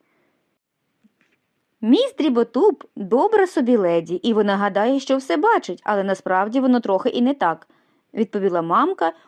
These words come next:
обернулася з величним виглядом, мовляв, аудієнцію закінчено, і вийшла в хол, а через хвильку аж стіни здригнулись від її погуку. «Пріссі, дитя моє, скочно на горище і принеси скриньку міс Скарлетт з викрійками,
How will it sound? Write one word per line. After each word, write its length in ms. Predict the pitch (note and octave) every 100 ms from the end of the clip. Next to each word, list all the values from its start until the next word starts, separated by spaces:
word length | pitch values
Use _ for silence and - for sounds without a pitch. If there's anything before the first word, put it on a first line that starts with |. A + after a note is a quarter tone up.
| -
обернулася 640 | G#3 B3+ C#4 G#4 A#3+ A3
з 40 | G3
величним 480 | G3+ A3 - F#3
виглядом, 540 | E3 E3+ F3+ A3 D#4 D#4+
мовляв, 380 | A#3+ C4 C#4 C4+
аудієнцію 540 | B3+ B3+ B3+ B3+ C4
закінчено, 600 | A#3+ B3+ B3+ B3 B3 A#3+ -
і 140 | G#3
вийшла 380 | F#3 D4+ F4 E4+
в 60 |
хол, 400 | - - E3 D#3 E3 _ _
а 160 | - A#3+
через 320 | B3 G#3 -
хвильку 500 | - D#4 A#4+ A4 F#4+ - _ -
аж 180 | - A4+
стіни 420 | - - C#4 D#4+
здригнулись 540 | F4+ E4 B3+ G#3+ A#3+ A#3
від 120 | G#3+
її 160 | A#3 C4
погуку. 560 | F#3+ E3 E3 E3 E3+ - _ _
«Пріссі, 420 | - F#4 F#4+ - A#3+
дитя 340 | D4 D4 B3
моє, 380 | A3 G3 F3+ -
скочно 420 | - - G4 -
на 120 | C4 B3+
горище 440 | B3+ D4+ G#4+ F#4+
і 40 |
принеси 420 | C#4+ C4 B3+ C4+ F4
скриньку 380 | - F#4 F#4
міс 200 | F#4 G#4
Скарлетт 460 | - A4+ D#4 A#3 A3+
з 40 |
викрійками, 600 | A3 A3 G3+ F#3+ F3+ F3+